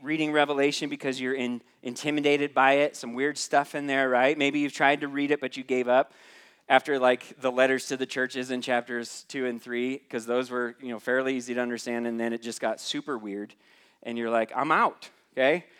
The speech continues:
I'll take my chances with Leviticus instead," right? Um, <clears throat> or maybe, listen, maybe, maybe Revelation just, like, really spins your wheels, and, and you're so,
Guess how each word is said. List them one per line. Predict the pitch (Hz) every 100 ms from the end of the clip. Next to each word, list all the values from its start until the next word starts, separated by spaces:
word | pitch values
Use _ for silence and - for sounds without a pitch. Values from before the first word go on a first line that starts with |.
| _ _
I'll | 156
take | 196 175
my | 175
chances | 180 165 165 139
with | 139
Leviticus | 135 123 151 127 117 98
instead," | 107 104 - - - _ _ _ _ -
right? | 120 117 147 - - _ _ _ _ _ _ -
Um, | 151 139 131 _ _ _
<clears throat> | 208 170 120 - _ _ _ _ - _ - - 131 151
or | 175 196
maybe, | 180 214 190 160
listen, | 165 185 160 127
maybe, | 147 175 185 156 160 185 - _ _ _ _ _ _ _ _
maybe | 151 196 185
Revelation | 170 170 160 160 160 151 135
just, | 123 143 139
like, | 151 127 117 123
really | 120 139 147 147
spins | - 139 135
your | 127
wheels, | 120 123 107 92 -
and, | 120 117
and | - 120 117 117
you're | 117 127 135
so, | - 135 143